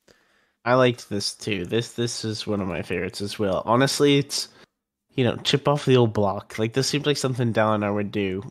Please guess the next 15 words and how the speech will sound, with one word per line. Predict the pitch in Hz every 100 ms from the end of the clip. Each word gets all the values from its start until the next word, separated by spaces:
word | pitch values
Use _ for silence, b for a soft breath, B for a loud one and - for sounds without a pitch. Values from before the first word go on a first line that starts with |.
| _
Um, | - 104 82 69 - - _ _ _ _ _ _ -
and | 71 62 113
just, | 101 110 -
like, | 107 95 - - b _ _ _ _ -
offering | 117 123 127
himself | 120 117 123 110 -
up | 98 113 - - _ -
in | 107
a | 110
self-sacrificial, | - 123 117 - 117 120 113 113 - 113 98
like, | 98 - - _ _ -
honest | 110 113 113 -
way, | 110 107 107 123 139 _ b _ _ _ _ _ _ _ _
and | 117 110
being | 110 110 110 -